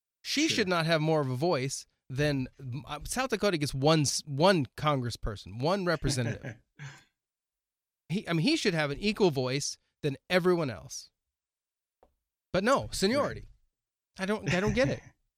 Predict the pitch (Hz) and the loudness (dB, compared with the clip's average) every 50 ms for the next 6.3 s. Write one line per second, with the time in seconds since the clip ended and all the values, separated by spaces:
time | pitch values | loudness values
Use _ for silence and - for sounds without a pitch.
0 | _ _ - _ _ _ 190 202 214 220 254 262 - 208 - - 247 240 220 - | _ _ -20 _ _ _ -4 -4 -2 0 -2 0 0 -2 2 6 6 6 6 4
1 | - 208 240 247 - - - 156 127 - 156 143 117 110 98 87 - _ _ _ | 4 4 4 4 2 0 -2 0 0 2 2 0 0 -4 -10 -12 -14 _ _ _
2 | _ _ _ _ _ _ _ - - - - - - - _ _ _ - 233 180 | _ _ _ _ _ _ _ -12 -12 -12 -12 -12 -20 -20 _ _ _ 0 2 4
3 | 147 127 117 120 135 147 147 160 151 151 156 151 143 139 139 - - - 139 139 | 4 2 2 2 0 0 2 2 0 2 2 0 -2 -4 -6 -12 -10 -12 -12 -12
4 | - - - - 156 143 131 127 - 123 123 123 117 107 110 113 120 117 110 101 | -12 -16 -12 -10 -8 -8 -8 -8 -10 -8 -6 -6 -6 -4 -4 -4 -4 -4 -6 -8
5 | 98 101 101 101 - - 120 107 107 101 101 107 107 104 101 101 101 101 98 98 | -10 -10 -10 -10 -8 -8 -8 -8 -8 -8 -10 -10 -10 -8 -8 -8 -8 -8 -10 -10
6 | 95 95 92 92 87 | -12 -12 -12 -14 -14